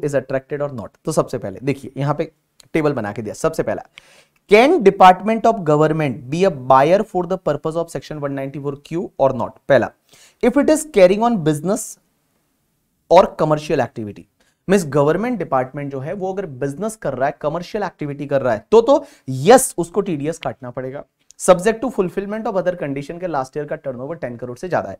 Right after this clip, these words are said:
लेकिन अगर if it is not carrying on any business or commercial activity, no, since it will not be considered as buyer।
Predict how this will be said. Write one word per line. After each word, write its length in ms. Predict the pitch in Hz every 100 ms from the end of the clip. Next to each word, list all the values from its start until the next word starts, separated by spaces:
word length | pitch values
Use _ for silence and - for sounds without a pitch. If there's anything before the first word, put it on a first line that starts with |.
| 139
लेकिन 340 | 160 151 - _ - - -
अगर 340 | 170 220 180 - 190
if 100 | 226
it 100 | 254
is 120 | 196 156 160
not 260 | 185 277 -
carrying 260 | - 214 226
on 60 | 233
any 180 | 190 202 170
business 300 | 156 175 -
or 60 | 196 175
commercial 400 | 151 147 170 151
activity, 420 | - 131 127 143 196 - - 147
no, 140 | 180 208 -
since 300 | - 196 196 175
it 100 | 160
will 100 | 170 139
not 180 | 139 170 180
be 80 | -
considered 420 | 139 143 135 139
as 80 | 151 139
buyer। 240 | 107 98